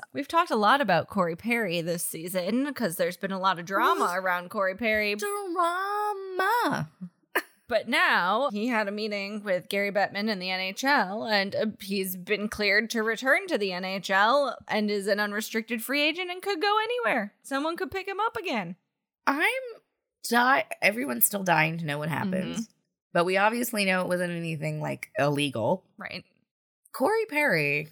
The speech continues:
Speaker 2: could be a total wild card for any of these teams.
Speaker 1: Mm-hmm. Mm-hmm.
Speaker 2: And where would you like to see Corey Perry go?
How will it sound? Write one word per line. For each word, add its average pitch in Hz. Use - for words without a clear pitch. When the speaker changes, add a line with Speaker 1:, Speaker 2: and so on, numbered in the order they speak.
Speaker 2:
could 240
be 156
a 175
total 240
wild 180
card 147
for 143
any 147
of 131
these 127
teams. -
Speaker 1:
Mm-hmm. -
Mm-hmm. 185
Speaker 2:
And 165
where 320
would 427
you 403
like 135
to 131
see 131
Corey 131
Perry -
go? -